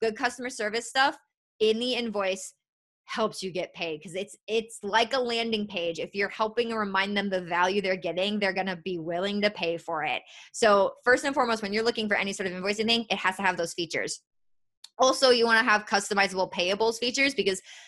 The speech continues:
a lot of us have been in this situation where a client comes back, it's a big bill, and they're like, "Hey, I can't pay this all at once. Can I get a payment plan?" Be like, "Yeah,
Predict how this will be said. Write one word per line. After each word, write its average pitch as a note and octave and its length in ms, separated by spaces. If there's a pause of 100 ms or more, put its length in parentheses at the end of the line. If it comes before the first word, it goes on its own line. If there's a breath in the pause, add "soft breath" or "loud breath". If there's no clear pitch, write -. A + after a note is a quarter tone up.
(180 loud breath)
a G#3+ 60
lot G#3+ 180
of G#3+ 80
us G#3+ 120
have G#3+ 100
been G3+ 120
in G3 80
this F#3+ 120
situation G#3 600
where F#3 140
a F3 60
client F#3 260
comes F#3 180
back, F#3 200
it's F#3 120
a E3+ 60
big G3 280
bill, F3+ 440 (260 loud breath)
and F#3+ 120
they're F#3+ 60
like, E3+ 160
"Hey, F3+ 100
I E3+ 60
can't F#3+ 240
pay G#3 100
this F3+ 160
all E3+ 120
at - 80
once. F3 440
Can - 180
I E3+ 120
get E3+ 100
a E3 60 (100)
payment F#3 260
plan?" B3+ 380 (300)
Be G3+ 80
like, G3 180
"Yeah, G3 400